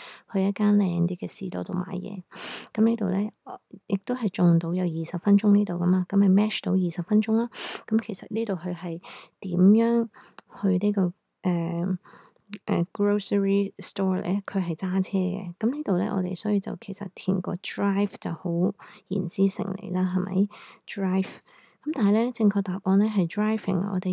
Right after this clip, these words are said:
要留意啦。首先佢呢一樣嘢係佢 wouldn't do normally，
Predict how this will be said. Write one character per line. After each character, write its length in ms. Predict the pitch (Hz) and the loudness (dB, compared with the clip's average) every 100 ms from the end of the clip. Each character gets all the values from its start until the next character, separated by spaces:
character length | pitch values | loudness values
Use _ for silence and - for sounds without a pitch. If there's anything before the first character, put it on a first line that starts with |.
| 175 | -2
要 80 | 180 - - - - | -2 -6 -12 -16 -6
留 320 | 180 170 175 165 | -4 -2 -4 -4
意 120 | 170 | -4
啦。 160 | 175 196 - - - _ - - | -4 -6 -12 -18 -18 _ -20 -12
首 140 | - | -8
先 180 | 208 330 | -4 -4
佢 160 | - 226 | -2 -2
呢 120 | 226 | 0
一 80 | 226 | -2
樣 240 | - 180 | -2 0
嘢 220 | 175 170 | 0 0
係 220 | 175 180 170 | -2 -2 -4
佢 400 | - 170 170 - _ _ 185 - | -4 -4 -4 -8 _ _ -18 -8
wouldn't 560 | 202 214 208 208 202 196 _ _ _ _ _ - | -4 -2 4 8 8 6 _ _ _ _ _ -6
do 300 | 208 202 196 - | 0 0 2 4
normally， 520 | 196 190 180 - - | 6 6 4 0 -8